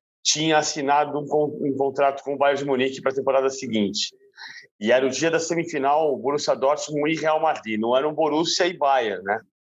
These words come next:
Era diferente. Já era abril, já era final de temporada. E foi o,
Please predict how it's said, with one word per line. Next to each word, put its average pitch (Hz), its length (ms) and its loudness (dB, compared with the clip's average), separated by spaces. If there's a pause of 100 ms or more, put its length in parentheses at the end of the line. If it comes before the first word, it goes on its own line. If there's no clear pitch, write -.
(240)
Era 98 180 2
diferente. 113 680 0
Já 107 180 2
era 127 160 2
abril, 139 560 -2 (160)
já 113 80 4
era 127 140 2
final 131 260 0
de 131 100 -4
temporada. 131 640 0 (460)
E 107 80 0
foi 156 280 -2
o, 175 220 -4